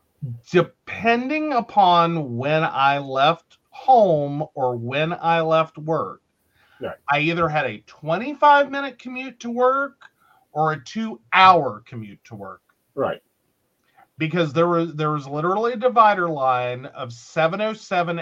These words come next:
Speaker 1: A M. If I were not in the car pulling out at seven oh seven,
Speaker 2: Mm-hmm.
Speaker 1: it was gonna take me two hours to get to work. I could guarantee it.
Speaker 2: Yeah.
Speaker 1: If I left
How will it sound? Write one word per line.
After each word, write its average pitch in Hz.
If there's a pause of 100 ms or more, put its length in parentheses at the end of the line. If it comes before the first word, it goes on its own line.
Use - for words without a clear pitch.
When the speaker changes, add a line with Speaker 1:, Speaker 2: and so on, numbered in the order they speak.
Speaker 1:
A 160
M. 95 (100)
If 139
I 143
were 139
not 131
in 160
the 247
car 151 (460)
pulling 185
out 143 (380)
at 113
seven 143
oh 269
seven, 147 (560)
Speaker 2:
Mm-hmm. 95 (380)
Speaker 1:
it 160
was 147
gonna 131
take 135
me 120
two 185
hours 123
to 120
get 120
to 131
work. 131
I 120
could 110
guarantee 135
it. - (680)
Speaker 2:
Yeah. 220 (800)
Speaker 1:
If 147
I 143
left 156